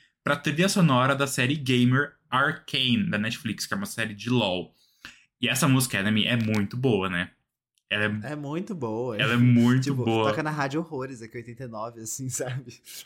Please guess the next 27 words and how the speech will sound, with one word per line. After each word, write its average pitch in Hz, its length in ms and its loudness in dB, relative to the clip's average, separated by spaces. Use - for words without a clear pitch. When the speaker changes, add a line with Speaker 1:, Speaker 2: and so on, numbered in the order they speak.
Speaker 2:
Uau. 135 320 -2
Speaker 1:
Sim, 95 380 2
sim. 92 420 0
Speaker 2:
E 135 100 -6
Speaker 1:
Mas, 131 220 4
Speaker 2:
toca 156 120 4
Speaker 1:
ó, 101 180 4
Speaker 2:
muito, 226 340 -8
é 110 60 -8
muito 160 220 -12
boa. 104 400 -10
Speaker 1:
vou 139 120 -2
começar 165 300 4
falando 127 640 2
que - 140 -2
eu 151 160 2
gostei 190 280 4
de 143 180 6
Bones. 117 540 2
Eu 123 120 0
achei 139 340 0
que 131 680 4
o 135 280 6
álbum 131 380 2
Mercury 107 640 0
Act - 300 -4
One, 113 360 0